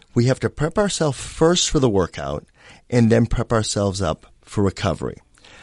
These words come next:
I only really use one thing. They're called branch-chained amino acids. And the one that I like the best is from a company called Hollywood Sups. And you can get 'em on the internet, I think on Amazon only.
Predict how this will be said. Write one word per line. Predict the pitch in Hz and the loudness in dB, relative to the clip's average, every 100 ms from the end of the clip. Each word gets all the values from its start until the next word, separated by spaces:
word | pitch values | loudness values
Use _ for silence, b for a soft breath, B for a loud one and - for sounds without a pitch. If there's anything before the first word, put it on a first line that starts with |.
| B B | B B
I | 131 190 | 0 0
only | - 180 170 | 0 0 0
really | 131 120 120 107 | 2 2 2 2
use | 95 98 117 - b b - | 2 0 0 -4 b b -8
one | 95 98 98 | 0 2 2
thing. | - 78 50 - b b b b | -2 -8 -8 -20 b b b b
They're | 117 104 | -2 0
called | - 107 98 98 _ _ _ _ - 123 | 2 0 0 -6 _ _ _ _ 0 2
branch-chained | 143 143 - - 120 104 104 101 - | 2 0 -6 -2 2 2 2 -2 -2
amino | 92 95 92 85 | 2 2 2 0
acids. | 73 - - - - - B B B 107 | -4 -8 -12 -12 -16 -18 B B B -2
And | 101 | 0
the | 98 | 2
one | 104 147 | 2 4
that | 135 | 4
I | 113 | 4
like | 110 - | 0 -2
the | 101 | -2
best | 95 92 - | -2 -2 -4
is | 92 | -6
from | 95 | -4
a | 87 | -4
company | - 95 101 98 | -4 -4 -2 -4
called | - 82 | -4 -6
Hollywood | - - 95 92 85 82 | -6 -4 0 0 0 0
Sups. | - - - - - - _ B B B B - | -2 -4 -6 -6 -8 -8 _ B B B B -2
And | 104 98 92 90 | 2 4 4 2
you | 92 | 2
can | 104 | 2
get | 98 | 2
'em | 95 95 - | 2 0 0
on | 92 90 87 87 | 0 2 2 2
the | 92 | 0
internet, | - 95 - 85 80 82 92 | 0 -2 -2 -4 -4 -4 -4
I | |
think | 92 90 | -2 0
on | 90 87 | 2 0
Amazon | 95 92 92 85 90 85 | 0 0 2 2 0 0
only. | 82 78 62 | -4 -6 -8